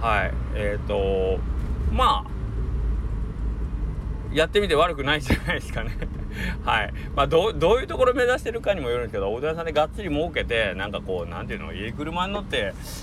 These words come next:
えーと、何億も稼いで、えーと、楽して暮らしたいっていうんだったらちょっと違うかもしれないですけど、けど、楽しく生きるっていうことが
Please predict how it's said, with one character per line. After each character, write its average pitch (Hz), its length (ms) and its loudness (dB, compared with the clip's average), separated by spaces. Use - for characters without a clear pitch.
え 104 320 0
ー 98 40 -8
と、 101 80 -4
何 156 220 2
億 143 120 -4
も 113 100 -4
稼 110 360 -2
い - 20 -2
で、 92 460 -2
え 92 360 -2
ー - 20 -6
と、 87 280 -2
楽 110 300 0
し - 40 -4
て 147 100 2
暮 - 120 -2
ら 147 40 4
し - 60 -4
た 165 120 4
い 147 40 0
っ 135 40 -8
て 143 100 -4
い 143 40 0
う 147 40 0
ん 147 60 0
だ 151 60 6
っ 151 40 -4
た 220 120 2
ら 202 100 -4
ち - 100 0
ょ 233 40 2
っ - 20 -6
と 170 140 0
違 143 240 2
う 131 40 -6
か 123 80 0
も 98 100 -6
し - 80 -6
れ 107 60 -2
な 104 100 -2
い - 40 0
で 92 60 -4
す - 40 -8
け 87 60 -8
ど、 90 180 -4
け 233 100 4
ど、 104 360 0
楽 208 200 -2
し - 80 -6
く - 160 0
生 123 140 -4
き 135 80 -4
る 127 100 0
っ 110 40 -2
て 107 120 -4
い 107 40 0
う 98 40 -2
こ 104 100 0
と 98 100 0
が 87 280 0